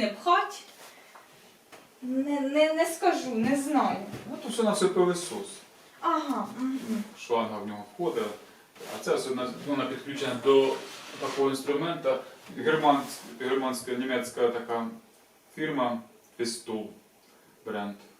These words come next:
Speaker 2: Дуже якісний інструмент. І оце, що це таке? Щось у нас, да.
Speaker 1: Ну, тоді лінійка,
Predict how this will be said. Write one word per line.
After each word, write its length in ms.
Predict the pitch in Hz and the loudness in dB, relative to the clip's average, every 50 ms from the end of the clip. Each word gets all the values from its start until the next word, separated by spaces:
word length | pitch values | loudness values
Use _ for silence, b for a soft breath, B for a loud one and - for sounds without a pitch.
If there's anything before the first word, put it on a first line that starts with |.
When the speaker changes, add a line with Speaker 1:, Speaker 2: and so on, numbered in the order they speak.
| _ | _
Speaker 2:
Дуже 280 | 117 110 117 113 113 107 | -14 -10 -8 -6 -6 -4
якісний 440 | 107 107 - - - - 120 117 113 | -4 -4 -4 -6 -8 -10 -8 -8 -8
інструмент. 440 | - - 131 143 180 180 165 - | -8 -6 -6 -4 -4 -4 -4 0
І 220 | 120 113 113 117 123 | 0 0 2 2 0
оце, 460 | 123 117 120 - 113 110 107 104 - | 0 0 -2 -2 -2 -2 -2 -4 -6
що 220 | - - - 127 123 | -10 -12 -14 -14 -12
це 140 | - - 143 | -12 -12 -14
таке? 340 | - - - - 147 147 143 143 143 - - - - - - - - - - - | -12 -14 -12 -10 -8 -8 -8 -10 -14 -16 -18 -20 -20 -20 -20 -20 -20 -20 -20 -18
Щось 120 | - 123 117 113 - 120 | -14 -12 -12 -12 -10 -10
у 40 | 117 | -8
нас, 100 | 117 113 - | -8 -8 -8
да. 140 | 110 107 107 107 - - - B B B B B B B B B B B - - _ _ _ - - - - - - - - - - - - - _ _ _ _ _ _ _ _ _ _ _ _ | -8 -8 -8 -10 -12 -16 -20 B B B B B B B B B B B -20 -20 _ _ _ -20 -16 -14 -12 -12 -12 -14 -14 -16 -18 -20 -20 -20 _ _ _ _ _ _ _ _ _ _ _ _
Speaker 1:
Ну, 80 | 277 262 | -20 -16
тоді 260 | 254 254 254 247 247 247 226 220 220 214 | -14 -12 -10 -8 -6 -6 -6 -8 -8 -12
лінійка, 680 | 220 220 233 254 302 349 370 381 359 - - 311 294 277 | -12 -8 -6 -6 -6 -6 -6 -6 -6 -6 -6 -4 -4 -4